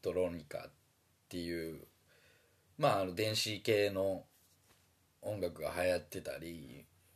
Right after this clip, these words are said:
まあ、あとは、まあ、ダンスミュージックですよね。イーエムディーになる前のダンスミュージックみたいな。まあ、テクノと、まあ、ポップな感じの間とか、まあ、もうちょっと、あの、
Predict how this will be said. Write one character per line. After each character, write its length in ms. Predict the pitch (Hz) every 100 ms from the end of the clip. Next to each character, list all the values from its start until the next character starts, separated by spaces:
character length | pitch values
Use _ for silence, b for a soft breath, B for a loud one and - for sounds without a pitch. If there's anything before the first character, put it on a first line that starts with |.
| _
ま 240 | 131 131 98
あ、 40 |
あ 60 | 101
と 240 | 120 101
は、 220 | 80 69
ま 80 | 78
あ、 40 | 98
ダ 160 | 107
ン 60 | 120
ス 80 | 117
ミ 120 | 120
ュ 20 |
ー 40 |
ジ 60 | 80
ッ 40 |
ク 80 | -
で 60 | 71
す 80 | -
よ 60 |
ね。 260 | 107 113 87
イ 240 | 92 113 123
ー 40 |
エ 20 |
ム 120 | 123 123
デ 120 | 135
ィ 40 |
ー 40 | 107
に 100 | 90
な 120 | 85
る 80 | 92
前 240 | 135 110
の 160 | 101 104
ダ 140 | 90
ン 80 | 90
ス 100 | 95
ミ 80 | 90
ュ 60 |
ー 40 | 85
ジ 60 | 76
ッ 20 | _
ク 100 | 80
み 100 | 76
た 80 | 73
い 20 |
な。 60 | - b b b b b
ま 80 | 107
あ、 20 |
テ 180 | 98 113
ク 160 | 120 131
ノ 140 | 127
と、 340 | 120 175 104 B B B -
ま 100 | 101
あ、 20 |
ポ 140 | -
ッ 20 | 113
プ 180 | -
な 100 | 87
感 240 | 87 95 95
じ 100 | 92
の 160 | 90
間 300 | 87 92 87
と 120 | 85 78
か、 300 | 73 73 - 101
ま 80 | 131
あ、 20 |
も 180 | 131 135
う 60 | -
ち 100 | 151
ょ 40 |
っ 20 | 147
と、 280 | 190 - b b b b b b _ _ _ _ _ _ _
あ 180 | 92 98
の、 440 | 87 82 78 78